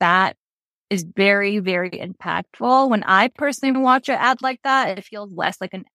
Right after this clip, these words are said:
ad. And so we do a lot of those as well. I think there's so many ways to tell scent in the way of how does it add to your mood or to your life as opposed to just the notes.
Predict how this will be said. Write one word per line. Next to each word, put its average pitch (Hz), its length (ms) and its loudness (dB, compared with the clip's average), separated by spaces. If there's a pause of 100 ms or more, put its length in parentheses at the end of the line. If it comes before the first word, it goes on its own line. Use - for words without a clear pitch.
(140)
ad. 202 220 -4 (480)
And 208 180 2
so 214 180 4
we 226 140 0
do 233 200 4
a 226 40 6
lot 185 240 4
of 190 140 2
those 190 260 0
as 175 180 -4
well. 185 360 0
I 262 160 0
think 370 160 -8
there's 427 180 0
so 285 140 2
many 277 160 0
ways 220 280 2
to 226 80 -4
tell 202 280 4
scent 190 500 -2
in 202 160 -4
the 190 100 -2
way 185 260 2
of 180 60 0
how 190 220 2
does 202 180 0
it 190 140 2
add 175 280 0
to 185 120 -10
your 180 140 -12
mood 170 260 -6
or 170 140 0
to 170 200 -6
your 170 160 0
life 170 460 2
as 180 220 2
opposed 180 420 -2
to 185 80 -6
just 175 280 -4
the 175 100 -4
notes. 175 440 2